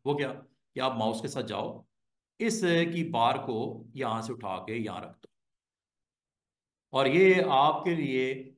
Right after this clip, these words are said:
इस tool box को सीखना निहायत important है, क्योंकि इसके बगैर Corel complete नहीं होनी। ये वही tool bar है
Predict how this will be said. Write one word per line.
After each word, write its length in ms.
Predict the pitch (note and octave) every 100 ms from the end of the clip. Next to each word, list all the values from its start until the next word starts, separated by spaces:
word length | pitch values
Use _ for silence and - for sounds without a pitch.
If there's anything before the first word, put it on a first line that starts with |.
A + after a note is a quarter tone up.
| -
इस 200 | F#3 F#3
tool 160 | F3 C#3+
box 280 | B2+ B2 D3
को 60 |
सीखना 580 | B2+ C3 A#2 A#2+ B2+ A2+
निहायत 360 | G#2+ A2 D3+ D3+
important 500 | C#3+ A2+ G#2 G#2 F#2+
है, 60 |
क्योंकि 420 | - _ - D3
इसके 180 | F3 F#3+
बगैर 240 | D#3+ D#3 E3
Corel 380 | D#3 A#2+ C#3
complete 400 | C3+ A2 A2 G#2+
नहीं 180 | B2+ A#2+
होनी। 200 | G#2 F#2
ये 160 | F#2 C#3+
वही 260 | E3+ A#3
tool 220 | A#3+ A3 A3
bar 260 | F#3+ F3
है 440 | D3+ C3+ C#3 -